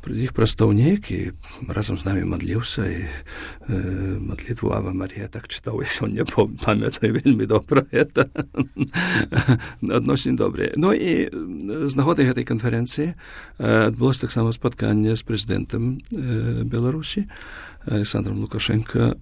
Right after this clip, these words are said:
Э, я быў запрошаны таксама і на гэтае спатканне. Кожны з нас меў магчымасць, э, нешта сказаць да пяці мінут. М, таксама я там, э, сказаў нейкую сваю думку аб развіцці, э,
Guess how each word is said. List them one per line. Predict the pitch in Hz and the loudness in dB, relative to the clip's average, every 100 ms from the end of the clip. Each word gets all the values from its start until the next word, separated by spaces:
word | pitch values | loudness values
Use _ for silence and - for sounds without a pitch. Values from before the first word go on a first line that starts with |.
| - | -2
Э, | 113 110 107 107 107 110 | 2 2 4 2 2 2
я | 117 | 2
быў | 113 110 | 2 0
запрошаны | 104 - 104 107 101 | 0 0 0 0 0
таксама | - - 98 95 101 | -2 -2 0 0 -2
і | - - 101 113 120 | -4 -6 -4 -4 -4
на | 107 | -4
гэтае | 92 117 | -4 -8
спатканне. | - 107 - 127 101 104 - 117 | -8 -8 -4 -2 0 -4 -4 -2
Кожны | - 143 123 | 0 0 0
з | 110 | 0
нас | 110 - - - | -2 -2 -6 -2
меў | 107 107 101 | 0 0 -2
магчымасць, | 98 110 104 104 - - | -4 -2 0 -2 -4 -6
э, | 92 95 101 95 104 98 | -4 -2 -2 -2 -4 -2
нешта | 110 110 - | -2 -2 -2
сказаць | - 113 104 127 | -2 -2 0 0
да | 117 | 0
пяці | 107 110 - | -2 -4 -2
мінут. | 98 104 143 - - - - - 131 | -2 0 -2 -4 -14 -20 -20 -14 -8
М, | 110 113 | -8 -8
таксама | 117 - - 95 | -8 -6 -4 -2
я | 101 117 | 0 -2
там, | 151 151 139 - - - - - - | -4 -8 -10 -16 -18 -14 -12 -12 -8
э, | - 110 117 135 - - | -2 -2 -2 -4 -12 -12
сказаў | - 120 117 127 | -6 -2 0 0
нейкую | 127 120 117 | 0 0 -2
сваю | - 120 | 2 2
думку | 110 123 120 - | 4 4 2 0
аб | 107 113 | -4 -4
развіцці, | - 104 107 107 - 107 | -4 -2 -2 -4 0 0
э, | 107 104 | 2 -2